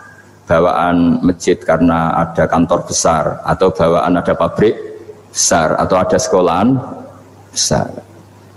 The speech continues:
Tapi sekarang itu ada pertanyaan baru, ada masjid baru karena ada orang kaya ingin bikin masjid, <laughs> itu gimana itu hukum? Nah, tapi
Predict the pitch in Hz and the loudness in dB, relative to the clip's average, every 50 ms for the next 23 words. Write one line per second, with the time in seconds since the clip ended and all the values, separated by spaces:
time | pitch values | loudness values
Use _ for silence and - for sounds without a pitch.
0 | - - - 120 127 - 143 131 135 139 151 160 175 160 - - 110 104 117 110 | -6 0 0 0 2 2 2 2 2 2 2 2 2 2 2 2 0 0 0 2
1 | 120 120 120 101 120 131 120 131 123 117 117 110 - 104 110 - 123 123 120 113 | 2 2 2 2 2 2 2 2 2 2 2 2 2 2 2 2 2 2 2 2
2 | - 113 113 - 107 104 120 151 160 156 139 143 139 131 - 135 120 110 117 117 | 2 0 0 2 2 2 4 4 2 2 2 2 2 2 2 2 2 2 4 2
3 | 120 117 113 113 127 147 143 143 139 135 127 120 107 - 143 147 - - - - | 2 2 2 4 4 4 4 4 2 2 2 0 0 2 2 2 2 0 -2 -8
4 | - - - - - - 170 151 135 127 - - - - - - - - 392 392 | -16 -16 -18 -18 -16 -12 -12 -12 -12 -12 -16 -10 -4 -2 -2 -2 0 0 0 0
5 | 370 - - - 143 - 165 123 - 110 107 117 131 151 165 165 151 135 131 123 | 0 0 0 2 2 2 2 2 4 4 4 4 4 2 2 4 4 4 4 2
6 | 135 127 - - 147 - - 190 226 - 466 - - - - - - - - - | 2 2 2 2 2 2 2 0 0 -2 -4 -8 -12 -12 -20 -20 -20 -20 -20 -20
7 | - - - - - - 147 143 190 202 | -20 -20 -16 -6 0 2 2 4 4 2